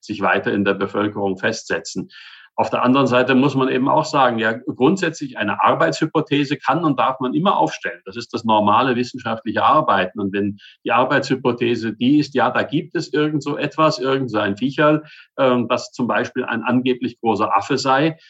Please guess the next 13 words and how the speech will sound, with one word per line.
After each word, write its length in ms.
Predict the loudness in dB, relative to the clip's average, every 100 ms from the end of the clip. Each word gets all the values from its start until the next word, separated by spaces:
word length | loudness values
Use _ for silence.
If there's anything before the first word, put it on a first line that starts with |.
| _ _
äh, 280 | 0 0 0
dann 140 | 0 0
muss 180 | 0 0
man 220 | -2 0
halt 200 | -2 0
alle 240 | -2 -2
Evidenz 640 | -2 -2 -2 -2 -2 -4 -12
zusammentragen. 1080 | -10 -2 2 4 2 -2 -2 0 0 -4
Und 300 | -4 -4 -2
das 160 | -4 -4
ist 200 | -6 -6
die 80 | -6
Kritik, 420 | -4 -2 -2